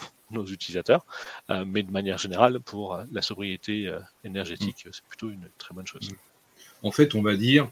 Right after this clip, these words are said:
Speaker 2: que pour résumer, euh, et être très concret au niveau des développeurs, c'est comment mieux optimiser l'usa-, l'usage des ressources, compute, réseau, et cetera.
Speaker 1: Exactement.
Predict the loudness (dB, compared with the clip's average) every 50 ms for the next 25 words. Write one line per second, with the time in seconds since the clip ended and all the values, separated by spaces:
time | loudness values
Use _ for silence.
0 | -4 _ 2 2 2 2 0 0 0 4 4 4 4 4 4 4 6 6 6 6
1 | 4 0 -2 -2 0 2 2 2 2 2 2 0 0 0 0 -2 -2 -4 -2 -2
2 | -2 -2 -2 -4 0 0 0 2 2 0 0 2 2 2 4 4 4 4 2 2
3 | 0 0 0 2 2 4 4 4 4 4 4 6 6 6 6 4 -2 -16 -20 _
4 | _ 0 4 6 8 8 8 8 4 0 _ _ 4 4 4 6 4 4 2 2
5 | 0 -2 -2 0 2 6 8 8 8 10 8 6 4 2 0 2 4 6 6 6
6 | 6 8 8 10 8 8 6 2 2 2 2 2 2 0 -2 -4 -4 0 2 2
7 | 2 2 2 2 2 2 0 -2 0 0 0 2 2 2 0 0 0 0 0 0
8 | -2 -4 -6 -6 -4 -4 -4 0 0 0 0 0 -4 -10 -20 _ _ _ _ _
9 | -4 -2 0 2 4 4 4 4 0 -2 -2 -2 -4 -4 -8 _ _ _ _ _
10 | _ _ -8 -6 -6 -4 -4 -6 -6 -8 -12 -14 -14